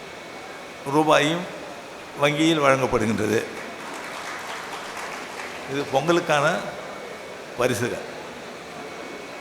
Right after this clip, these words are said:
நம்முடைய விவசாய பெருமக்கள் உங்களுக்கு நல்லா தெரியும், எவ்வளவு சிரமத்தோடு விவசாயம் செய்து உணவு உற்பத்தியை நம்முடைய புதுச்சேரி மாநிலத்தில்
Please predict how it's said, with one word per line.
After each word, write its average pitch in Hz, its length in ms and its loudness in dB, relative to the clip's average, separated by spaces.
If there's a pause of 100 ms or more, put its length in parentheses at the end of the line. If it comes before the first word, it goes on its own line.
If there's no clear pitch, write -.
(680)
நம்முடைய 147 280 2
விவசாய 190 280 8
பெருமக்கள் 165 400 4
உங்களுக்கு 151 220 6
நல்லா 160 120 10
தெரியும், 143 460 4 (1700)
எவ்வளவு 180 380 4 (140)
சிரமத்தோடு 170 680 4 (2250)
விவசாயம் 160 520 6
செய்து 147 480 2 (1700)
உணவு 160 320 8
உற்பத்தியை 160 440 2
நம்முடைய 147 340 2
புதுச்சேரி 156 420 0
மாநிலத்தில் 143 640 0